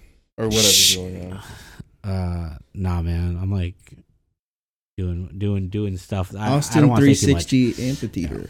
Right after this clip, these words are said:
Speaker 3: I think.
Speaker 2: Oh, oh yeah, three sixty. That's at Coda. That's at Circle of the
Speaker 3: Oh,
Speaker 2: Americas.
Speaker 3: it's April. Sorry,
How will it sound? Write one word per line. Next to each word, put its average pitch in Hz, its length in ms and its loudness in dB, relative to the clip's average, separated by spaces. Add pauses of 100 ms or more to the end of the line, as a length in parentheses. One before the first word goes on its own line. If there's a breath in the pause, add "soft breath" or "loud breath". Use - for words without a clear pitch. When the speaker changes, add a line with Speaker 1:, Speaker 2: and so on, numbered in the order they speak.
(120)
Speaker 3:
I - 40 -6
think. - 440 -16
Speaker 2:
Oh, 98 540 2 (300)
oh 117 160 6
yeah, 110 200 8
three 127 220 2
sixty. 151 340 0
That's 98 160 0
at 90 100 -4
Coda. 90 440 0
That's 95 220 -6
at 92 140 -4
Circle 90 280 -6
of 85 100 -4
the - 60 2
Speaker 3:
Oh, 127 60 6 (120)
Speaker 2:
Americas. 90 240 -2
Speaker 3:
it's - 200 -12 (100)
April. 120 440 -2
Sorry, - 300 -10